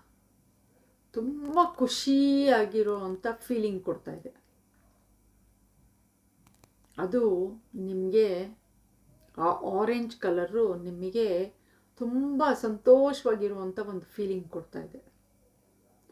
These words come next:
ಸ್ವಲ್ಪ ಮೇಲಕ್ಕೆ ನಿಮ್ಮ ಗಮನ ಹರಿಸಿ ಮಣಿಪುರ ಚಕ್ರದ ಕಡೆಗೆ. ಅದು ಯೆಲ್ಲೋ ಕಲರ್ ಇದೆ. ಅದು ನಿಮ್ಗೆ ಫುಲ್ಲು ಕಾನ್ಫಿಡೆನ್ಸ್ ತಗೊಂಡ್ ಬರ್ತಾ ಇದೆ,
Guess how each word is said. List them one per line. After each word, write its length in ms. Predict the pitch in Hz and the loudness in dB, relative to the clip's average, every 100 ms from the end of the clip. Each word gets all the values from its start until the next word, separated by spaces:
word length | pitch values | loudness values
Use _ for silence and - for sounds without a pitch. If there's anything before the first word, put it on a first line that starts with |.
| _ _ _ _ _ _ _ | _ _ _ _ _ _ _
ಸ್ವಲ್ಪ 640 | 202 226 277 294 294 262 254 | 4 6 6 2 -4 0 2
ಮೇಲಕ್ಕೆ 540 | 220 202 196 190 202 | 2 0 -4 -4 -4
ನಿಮ್ಮ 280 | 185 180 175 | -4 -6 -8
ಗಮನ 320 | 165 170 180 185 | -8 -8 -6 -8
ಹರಿಸಿ 760 | 170 170 - 175 214 311 381 _ _ _ _ _ _ - | -8 -10 -8 -4 -2 -4 -8 _ _ _ _ _ _ -4
ಮಣಿಪುರ 460 | 185 220 220 214 196 | 0 0 2 0 0
ಚಕ್ರದ 460 | 190 185 - 185 - | -4 -8 -4 -4 -6
ಕಡೆಗೆ. 640 | 175 160 - 170 226 294 _ _ _ _ _ _ _ _ _ _ _ 180 | -12 -10 -8 -6 -4 -8 _ _ _ _ _ _ _ _ _ _ _ -6
ಅದು 580 | 190 247 208 185 208 226 - - 165 160 | -2 0 2 2 2 -4 -10 -18 -8 4
ಯೆಲ್ಲೋ 420 | 190 208 233 247 | 4 4 4 4
ಕಲರ್ 420 | 247 - 190 175 | 4 0 -2 -2
ಇದೆ. 520 | 156 151 175 247 - _ _ _ _ _ _ _ _ _ _ - | -6 -8 -6 -6 -10 _ _ _ _ _ _ _ _ _ _ -12
ಅದು 240 | - 254 | -2 2
ನಿಮ್ಗೆ 600 | 247 208 202 233 208 196 208 _ _ - | 2 0 0 4 4 4 -2 _ _ -6
ಫುಲ್ಲು 380 | 262 302 339 330 | -2 2 4 2
ಕಾನ್ಫಿಡೆನ್ಸ್ 1040 | - - 240 262 - - 277 285 254 247 | -2 -2 2 2 0 0 4 6 4 2
ತಗೊಂಡ್ 300 | 208 175 165 | -2 -2 -4
ಬರ್ತಾ 260 | 151 - 147 | -10 -10 -8
ಇದೆ, 260 | 127 - | -8 -10